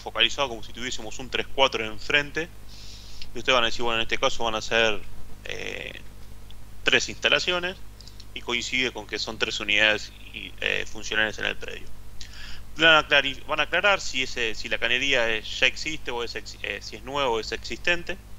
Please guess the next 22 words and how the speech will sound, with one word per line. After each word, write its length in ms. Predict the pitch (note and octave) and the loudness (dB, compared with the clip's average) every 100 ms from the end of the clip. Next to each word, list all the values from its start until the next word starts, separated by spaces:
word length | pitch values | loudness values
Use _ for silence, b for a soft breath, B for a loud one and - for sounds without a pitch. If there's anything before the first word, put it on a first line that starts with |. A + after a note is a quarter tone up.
| - B B B | -8 B B B
Si 180 | - C3+ | -2 2
tienen 240 | C#3+ C3+ | 4 6
algún 180 | B2 C3+ | 6 4
antecedente 720 | C3 A#2+ A#2 A#2+ B2 B2+ B2 | 0 0 -2 2 2 2 2
de 160 | A#2 A2+ | 4 6
medidores, 640 | A2+ C#3 F3+ E3 D3+ - | 4 2 4 4 2 -2
ustedes 280 | - - A2+ | -4 0 2
lo 100 | A2 | 2
pueden, 420 | - A2+ A2 G#2+ - | 4 6 6 4 2
eh, 360 | G#2 G2+ G2 G2+ - - - - | 0 0 -4 -4 -6 -6 -4 0
poner 260 | G#2+ A2+ | 4 4
que 100 | A2+ | 4
sí 320 | G#2+ E3+ F#3+ - | 4 4 2 0
y 80 | G#2 | -6
lo 120 | G#2+ A2 | -2 2
van 100 | A2 | 2
a 100 | G2+ | 4
poder 400 | A2 A2 G#2 A2 - - B B | 4 4 4 0 -6 -8 B B
precargar. 580 | - A2+ A2+ B2+ F3 F3+ - - - - - - - - - - - | 0 2 4 6 4 2 -2 -12 -12 -12 -10 -10 -10 -12 -12 -10 -10
Siempre 560 | - C#3 B2 A2+ A#2 B2+ | -2 2 2 0 0 0
esto 260 | C3 C3 A2+ | 0 -4 -2
que, 260 | A2 G#2 | -2 -2